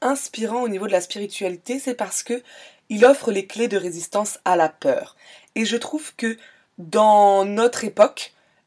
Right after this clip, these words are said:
euh, c'est vraiment retrouver sa puissance personnelle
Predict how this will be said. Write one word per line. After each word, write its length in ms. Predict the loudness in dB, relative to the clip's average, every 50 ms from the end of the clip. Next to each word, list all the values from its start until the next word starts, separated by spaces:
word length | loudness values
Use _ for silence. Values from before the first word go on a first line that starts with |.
| _ _ -2
euh, 160 | 0 0 0 -2
c'est 220 | -4 -6 -6 -4
vraiment 460 | -4 0 2 2 4 4 4 2 2
retrouver 520 | 0 2 4 4 4 4 0 -2 -2 -2 0
sa 160 | 0 0 -2
puissance 500 | -2 -4 -8 -8 -4 -4 -4 -4 -6 -6
personnelle 720 | -6 -6 -6 -4 -6 -6 -4 -2 0 0 0 0 -2